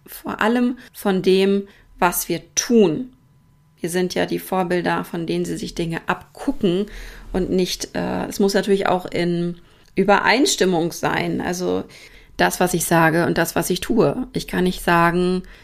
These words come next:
„Seid ordentlich und räumt euer Klassenzimmer auf und im Lehrerzimmer sieht es aus wie Sau.“ <laughs> Dann ist das, was die Schülerinnen und Schüler sehen, nicht kongruent zu dem, was die Lehrkräfte ihnen sagen.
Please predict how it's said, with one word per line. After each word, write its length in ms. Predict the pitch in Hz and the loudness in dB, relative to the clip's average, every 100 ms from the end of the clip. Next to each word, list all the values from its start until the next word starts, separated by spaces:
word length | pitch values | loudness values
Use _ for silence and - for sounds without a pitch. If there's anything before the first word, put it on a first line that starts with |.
| - - - | -20 -20 -2
„Seid 300 | - 180 - | 0 2 2
ordentlich 760 | 175 185 196 190 196 - - | 2 2 6 6 6 2 -4
und 400 | 170 170 170 165 - - | -2 -2 -2 -4 -2 2
räumt 280 | 175 170 | 2 0
euer 280 | - 165 170 | -2 -2 0
Klassenzimmer 580 | 165 196 226 240 220 208 | 2 4 4 6 4 6
auf 340 | 214 247 262 - | 6 4 2 -4
und 580 | - 165 156 156 160 | -4 -2 -2 -4 -6
im 280 | - 165 160 | -4 -4 -2
Lehrerzimmer 680 | 151 151 - - - 165 160 | -2 -2 -4 -6 -4 -2 -2
sieht 180 | - - | -4 -6
es 100 | - | -4
aus 200 | - - | -2 2
wie 80 | 208 | 4
Sau.“ 320 | 226 - - - - - - - | 6 4 -2 -12 -14 -10 -8 -4
<laughs> 120 | - - - - - - | -4 -6 -10 -10 -12 -8
Dann 400 | - 180 170 170 - | -2 0 0 -2 -4
ist 200 | - - | -8 -4
das, 440 | 156 - - - - - | -4 -4 -6 -10 -12 -4
was 220 | 151 - | -2 -2
die 160 | - 170 | -4 -4
Schülerinnen 480 | - 175 170 - | -2 -2 -2 -4
und 100 | 165 | -6
Schüler 340 | - - 170 165 | -4 -2 0 0
sehen, 320 | 160 170 220 | 2 4 6
nicht 220 | 214 214 | 4 2
kongruent 640 | - 208 196 196 190 220 - | 4 6 6 4 2 0 0
zu 100 | - | 0
dem, 440 | 208 233 208 240 | 4 4 4 0
was 200 | 160 - | -2 -4
die 240 | - 185 185 | -2 0 0
Lehrkräfte 640 | - 175 180 175 175 - | 0 0 -2 -4 -4 -2
ihnen 320 | 185 190 180 | -2 0 0
sagen. 360 | 170 156 - 254 | 0 0 0 -4